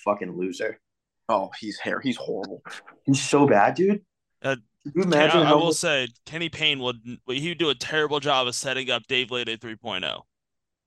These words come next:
Speaker 1: I know.
Speaker 2: <laughs> That's what, that's what this all is about, man. It's just
Speaker 3: Yeah,
Speaker 2: chess game.
Speaker 3: Stubblefield, he's gonna,
Speaker 2: Go
Speaker 3: he's
Speaker 2: back.
Speaker 3: gonna get some excitement. He's gonna get these guys to play hard and, and create a fun brand of basketball and possibly get some,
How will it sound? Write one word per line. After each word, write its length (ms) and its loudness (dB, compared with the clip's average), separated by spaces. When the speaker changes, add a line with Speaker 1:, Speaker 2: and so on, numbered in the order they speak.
Speaker 1:
I 220 -4
know. 420 0
Speaker 2:
<laughs> 520 -4
That's 200 4
what, 200 6
that's 200 4
what 100 -6
this 120 -8
all 200 4
is 120 -12
about, 240 -2
man. 180 -14
It's 120 -20
just 120 -10
Speaker 3:
Yeah, 80 2
Speaker 2:
chess 160 0
game. 100 8
Speaker 3:
Stubblefield, 440 4
he's 100 -4
gonna, 160 2
Speaker 2:
Go 80 0
Speaker 3:
he's 120 -2
Speaker 2:
back. 80 -4
Speaker 3:
gonna 120 -2
get 160 0
some 160 -4
excitement. 680 -2
He's 160 -4
gonna 240 2
get 140 -2
these 160 -2
guys 240 2
to 80 -6
play 180 0
hard 360 2
and, 200 -12
and 240 -6
create 220 0
a 40 0
fun 320 0
brand 240 0
of 60 -6
basketball 440 0
and 120 -12
possibly 460 -2
get 160 -4
some, 280 -4